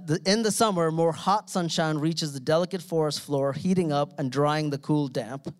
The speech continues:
evenly regulated microclimate that forest trees prefer. Damaging winds can penetrate the forest more easily, and without the neighboring trees crowned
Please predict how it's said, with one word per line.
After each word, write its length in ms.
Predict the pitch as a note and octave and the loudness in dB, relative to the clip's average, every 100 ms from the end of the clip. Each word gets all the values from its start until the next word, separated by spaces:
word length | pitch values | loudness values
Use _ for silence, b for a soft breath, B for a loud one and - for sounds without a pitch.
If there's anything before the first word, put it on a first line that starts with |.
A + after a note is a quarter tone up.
| b b | b b
evenly 400 | D#3 D#3+ D#3+ D#3+ | -2 0 0 0
regulated 540 | C#3+ C#3 C#3 C3+ C3+ | 0 0 -2 -2 -4
microclimate 760 | C3 C3+ C#3 B2+ - C3+ B2+ - - B B B B B | -2 -2 -2 -4 -2 -2 -2 -4 -10 B B B B B
that 160 | - C3+ | 0 0
forest 440 | - D#3+ D#3+ D3 | 4 4 4 2
trees 320 | - D3 D3 - | -2 -2 -2 -4
prefer. 500 | C3+ B2+ F3+ C#3+ A2+ - b b b b - | -6 0 2 2 -2 -16 b b b b -6
Damaging 560 | D3 D#3 E3+ D#3+ D#3 C#3+ | -2 0 0 0 0 2
winds 300 | E3 F#3 F3+ | 0 0 -2
can 160 | D#3 | -2
penetrate 600 | D3+ D#3+ E3 - E3+ E3+ | 0 0 0 0 0 0
the 80 | D#3+ | -4
forest 460 | - D3+ D3+ D3 D3 | 0 2 2 0 0
more 160 | C3+ | -2
easily, 540 | D#3+ F3+ F3 F#3+ F#3+ - b b b b | 2 2 2 2 0 -4 b b b b
and 140 | C3+ | 0
without 340 | C#3+ D#3 D#3+ C#3+ | 2 4 2 0
the 60 | |
neighboring 400 | C#3+ E3 F3+ F3 | 0 0 0 0
trees 480 | D#3+ D#3+ D#3+ D#3 - - - | -2 0 0 0 -2 -8 -4
crowned 580 | E3 E3 E3 D#3+ D#3+ | 2 2 2 0 -2